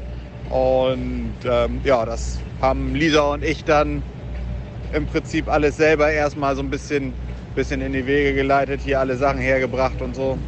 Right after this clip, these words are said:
Und, äh, ja, erst am Nachmittag sind die Leute dann gekommen, sodass wir richtig loslegen konnten mit dem Zusammenbauen von dem Auto.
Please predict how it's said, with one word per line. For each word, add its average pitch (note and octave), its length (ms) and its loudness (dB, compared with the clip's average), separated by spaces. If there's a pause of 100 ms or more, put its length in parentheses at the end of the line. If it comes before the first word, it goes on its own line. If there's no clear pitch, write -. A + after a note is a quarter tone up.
(460)
Und, A2 960 0
äh, G2+ 280 -4
ja, A2+ 180 2
erst A#2+ 260 -2
am A#2+ 100 -2
Nachmittag B2 480 2
sind B2+ 140 -2
die B2 60 -2
Leute A#2+ 280 2
dann A#2+ 200 0
gekommen, B2 340 0
sodass A#2 260 0
wir A#2 160 2
richtig A#2 240 -4
loslegen A#2+ 420 -2
konnten A#2 340 0 (920)
mit B2+ 160 0
dem C3 60 -6
Zusammenbauen C3 640 2
von B2+ 140 0
dem B2+ 120 2
Auto. D3+ 340 2